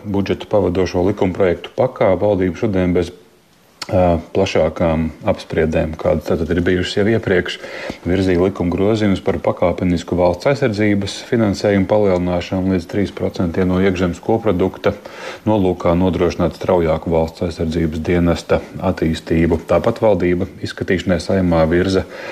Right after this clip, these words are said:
plaši apspriesto ieceri par divdesmit procentu uzņēmumu ienākumu nodokļa avansa maksājumu bankām un nebanku kreditētājiem no iepriekšējā gada peļņas.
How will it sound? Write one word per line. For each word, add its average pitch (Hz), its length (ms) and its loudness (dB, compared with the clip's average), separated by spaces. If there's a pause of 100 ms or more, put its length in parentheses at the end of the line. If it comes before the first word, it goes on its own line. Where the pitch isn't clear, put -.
(140)
plaši 87 320 2
apspriesto 85 560 0
ieceri 90 360 0
par 82 160 0
divdesmit 82 440 0
procentu 90 480 0
uzņēmumu 82 640 2
ienākumu 82 560 0
nodokļa 80 720 2 (480)
avansa 82 420 2
maksājumu 82 400 2
bankām 85 560 2
un 82 80 2
nebanku 82 480 2
kreditētājiem 80 880 0 (160)
no 85 80 2
iepriekšējā 82 560 0
gada 87 240 2
peļņas. 80 520 0